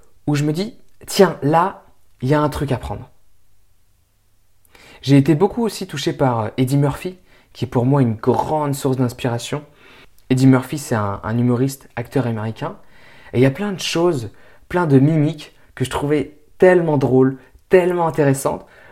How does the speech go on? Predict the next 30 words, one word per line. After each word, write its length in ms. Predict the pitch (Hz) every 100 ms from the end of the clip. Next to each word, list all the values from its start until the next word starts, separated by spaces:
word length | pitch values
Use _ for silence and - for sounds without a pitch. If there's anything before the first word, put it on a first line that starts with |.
| -
où 40 |
je 120 | 131
me 60 | 147
suis 140 | 139
dit, 220 | 156 196 196 - _ _
tiens, 280 | - 185 143
comment 220 | 214 240
je 80 | -
peux 100 | -
les 140 | 156
prendre ? 340 | 143 139 135 196 - - - -
Comment 220 | 170 208
je 100 | -
peux 80 | 170
les 160 | 143
mixer 640 | 143 175 190 - - 170 208 - - - -
avec 240 | 117 127 135
la 100 | 127
personne 380 | 143 - 143 139
que 100 | 117
je 80 |
suis ? 260 | 107 - - - - - - - - _ _ _ _ _ - - -
Mais 60 | 123
c'est 100 | 170
ça, 220 | - 254
les 180 | 175 120
amis. 240 | 104 95 - - - _ -
Trouver 300 | - 208 208
son 160 | 220 175
style, 560 | - - 196 233 262